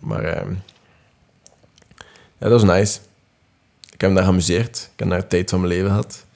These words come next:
En ik ga dat waarschijnlijk nog een keer doen. En als je er één iets uit, wat uit leert, is dat gewoon oordeel niet te snel.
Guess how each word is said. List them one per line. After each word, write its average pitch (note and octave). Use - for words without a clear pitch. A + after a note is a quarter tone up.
En -
ik F2
ga F2
dat F2
waarschijnlijk F#2+
nog F2+
een F2+
keer F#2+
doen. G#2
En F2+
als G#2
je F#2+
er G2
één A2+
iets G#2+
uit, A#2+
wat G#2+
uit G#2+
leert, G2+
is G2+
dat F#2+
gewoon F#2
oordeel G2
niet F#2+
te F2+
snel. D#2+